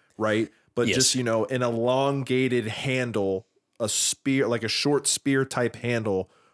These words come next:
Speaker 1: with a, a short blade on it. That way I can both jab and slash.
Speaker 2: Mm-hmm.
Speaker 1: I think that's a good weapon.
Speaker 2: So I think the perfect answer to this, so I'm not gonna say the actual name to it because I'm going to butcher it,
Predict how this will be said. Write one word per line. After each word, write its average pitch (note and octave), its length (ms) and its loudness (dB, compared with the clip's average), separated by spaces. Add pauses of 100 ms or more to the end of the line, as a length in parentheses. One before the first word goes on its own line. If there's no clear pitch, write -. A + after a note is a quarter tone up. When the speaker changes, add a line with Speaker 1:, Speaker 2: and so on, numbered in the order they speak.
Speaker 1:
with A2+ 180 0
a, G#2 320 0
a A2+ 100 -4
short C3 400 0
blade A#2 300 2
on C3+ 220 2
it. D3 160 -2
That A#2 140 2
way B2 120 2
I A#2 80 4
can A2 240 -6
both A2 400 -2
jab A#2 500 0
and A2+ 260 -4
slash. A2+ 680 -2 (240)
Speaker 2:
Mm-hmm. F2 100 -8
Speaker 1:
I G#2 40 -2
think A2 160 0
that's G#2 140 0
a - 40 -12
good G#2 100 -2
weapon. E2+ 300 -6 (300)
Speaker 2:
So A#2+ 480 2 (500)
I C3 140 2
think D3+ 180 0
the C3+ 80 -4
perfect C3+ 340 -2
answer B2+ 280 0
to C3 100 -4
this, C3+ 140 0
so - 240 0
I'm G#2+ 100 -2
not A#2+ 160 -2
gonna B2 140 -2
say A2 200 2
the G2 140 -2
actual F#2 320 -2
name F#2 240 -6
to G2 140 -4
it F#2 100 -4
because E2+ 220 -10
I'm F2 100 -10
going E2 260 -10
to E2+ 120 -12
butcher G#2+ 420 0
it, F#2+ 240 -2